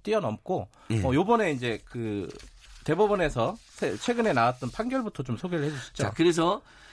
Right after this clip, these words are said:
Speaker 2: 보면 내가 방금 말씀드렸잖아요. 육 개월부터, 그러니까 임대차 종료 육 개월 전부터
Speaker 1: 네.
Speaker 2: 임대차 종료일까지 내가 다른 임차인만 모시고 오면
Speaker 1: 네.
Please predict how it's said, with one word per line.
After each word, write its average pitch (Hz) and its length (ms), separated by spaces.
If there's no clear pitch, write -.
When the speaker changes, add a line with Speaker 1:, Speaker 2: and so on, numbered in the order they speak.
Speaker 2:
보면 170 280
내가 170 120
방금 175 220
말씀드렸잖아요. 139 560
육 151 140
개월부터, 196 420
그러니까 135 160
임대차 190 400
종료 139 400
육 123 160
개월 165 180
전부터 117 760
Speaker 1:
네. 113 280
Speaker 2:
임대차 175 380
종료일까지 127 760
내가 139 200
다른 143 260
임차인만 135 560
모시고 147 440
오면 110 560
Speaker 1:
네. 104 240